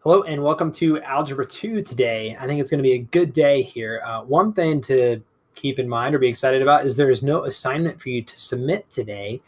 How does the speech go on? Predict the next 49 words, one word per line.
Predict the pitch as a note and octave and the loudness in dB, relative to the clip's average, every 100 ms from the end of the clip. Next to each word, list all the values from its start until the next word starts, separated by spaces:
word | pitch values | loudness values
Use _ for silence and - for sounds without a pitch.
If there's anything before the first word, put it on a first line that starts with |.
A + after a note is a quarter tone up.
| _ - | _ -4
However, | - D3+ F#3 C#3+ C3 - | 2 6 6 6 4 2
I | B2 A#2 | -4 -4
must | B2 B2 B2 - | -2 -2 -2 -8
stress | - D3 D3 - - | -8 -6 -6 -6 -6
that | B2 - | -8 -6
today | C3 A#2+ A#2+ | -2 0 -2
is | G#2 | -6
very, | A2+ A2 G#2+ | -8 -8 -6
very | G#2+ G#2+ | -8 -10
important. | G#2+ - C3 - G2 _ _ - - - | -10 -2 -2 -2 -16 _ _ -20 -8 -2
Um, | A#2+ A2+ A2+ | -2 -2 -2
we're | C3 | 0
gonna | D3 C#3 | 2 2
try | E3+ | 4
to | F#3+ | 4
build | C#3 D#3 E3+ D#3 | 8 8 10 10
a | |
little | D3+ F#3+ | 10 10
bit | G3 F#3 | 10 8
of | |
a | D3+ | 6
foundation | D3 C#3 C3 A#2+ C3+ - E3+ | 2 2 2 0 0 -2 -2
of | E3 D3 | -2 -4
some | - C#3 | -4 -4
things | D3 D#3 C#3 | -2 -2 0
that | C3+ C3 | -2 2
we'll | B2+ | 2
spend | - D3+ D#3 C3+ | 0 -2 0 2
the | |
next, | C3+ C3 - - _ _ _ | 0 0 -6 -14 _ _ _
uh, | C3+ C#3+ C3 D3+ | 6 6 6 4
almost | E3+ - | 2 0
week | B2 E3 E3 | 0 0 0
looking | B2+ C#3+ C#3+ B2 | -2 -2 -2 -4
at, | A2 A2+ _ _ - - | -6 -10 _ _ -20 -14
uh, | B2 A#2 | -12 -10
in | C3 A#2+ A#2+ A#2 | -8 -6 -6 -4
Algebra | B2+ B2+ A#2+ A2 | -2 -2 -4 -8
two. | - C3+ A#2 - _ _ - _ | -4 0 0 -4 _ _ -20 _
So | - D3 | 0 2
we're | |
gonna | C#3+ | 4
look | E3 | 4
at | E3 - | 4 4
finding | D#3 D3 B2+ | 4 4 0
zeros | B2+ D3+ C#3+ C3 - | 4 6 6 4 2
from | B2 | -6
a | |
polynomial. | - C3+ B2 A#2 A#2 - | -2 -2 -2 -4 -6 -10